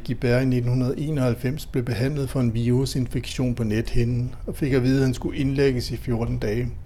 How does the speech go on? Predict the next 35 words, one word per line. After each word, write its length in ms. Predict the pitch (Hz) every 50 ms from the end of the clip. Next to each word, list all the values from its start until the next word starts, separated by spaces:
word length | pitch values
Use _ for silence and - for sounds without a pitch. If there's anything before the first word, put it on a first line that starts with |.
| - - - - - - - - - - -
besluttede 500 | - 160 - - - 143 135 139 151 147
han 120 | 131 131 120
sig 160 | - 139 117
for 160 | - - 143
at 60 | 135
skrive 280 | 123 - - 139 135 143
en 100 | 147 143
ny 180 | 135 135 - - -
bog 260 | 131 120 123 135 - - - - - - - - - - - - -
af 80 | - 120
den 120 | 110 127
samme 360 | 117 - - 104 104 120 131 123
længde. 440 | 113 110 135 - - - 160 123 - - - - - - - - - - - - - - - - -
Da 60 | 151
man 120 | 135 123
siden 300 | 117 - - 147 135 143
overvejede 560 | 175 165 135 131 143 139 151 143 131 117 117 113
at 80 | 113
sende 280 | - - 147 123 113 110
ham 140 | 107 104 107
hjem 240 | 117 110 - -
før 220 | - - 131 135 143
tid, 320 | 139 - - - 160 190 - - - - - - -
blev 100 | - 165
han 100 | 135 120
næsten 300 | 120 117 117 - 139 123
skuffet. 500 | - - - 139 131 120 120 - 165 147 - - - - - - - - - - - - - - - - - - - -
På 80 | - 156
en 240 | 147 147 151 156 160
gang 280 | 151 - 151 123 147
tænkte 340 | - - 147 127 120 - 127
jeg, 100 | 117 113 - - - - - - - - - - - -
"Genialt 800 | - 165 147 143 135 139 143 139 143 147 143 151 156 - - - - - - - - - - - -
og 140 | - 135
lort. 440 | 123 127 135 147 139 - 147 - -